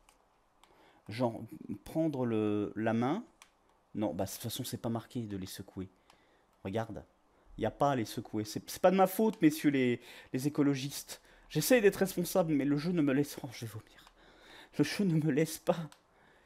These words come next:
Oh, du pain, super. Ah non, il faut le préparer avec du blé. Il peut être consommé. Super. Voilà, c'est, euh, c'est, c'est, c'est bien. Du calme,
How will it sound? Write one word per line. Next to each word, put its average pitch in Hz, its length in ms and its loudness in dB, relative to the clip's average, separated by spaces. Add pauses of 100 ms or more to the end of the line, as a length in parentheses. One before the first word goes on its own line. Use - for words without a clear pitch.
(160)
Oh, 240 160 6
du 233 160 4
pain, 208 360 6
super. 202 560 0 (600)
Ah 170 100 4
non, 240 140 4
il 220 80 2
faut - 140 -2
le 143 60 -2
préparer 175 420 0
avec 156 180 0
du 143 100 -4
blé. 185 340 0 (500)
Il 143 80 -12
peut 165 160 -6
être 160 140 -4
consommé. 175 520 -2 (2750)
Super. 165 380 -2 (680)
Voilà, 127 280 0
c'est, 113 300 -6
euh, 98 480 -2
c'est, - 160 -16
c'est, - 220 -14
c'est - 200 -12
bien. 104 240 -6 (1400)
Du 147 100 -6
calme, 87 220 -4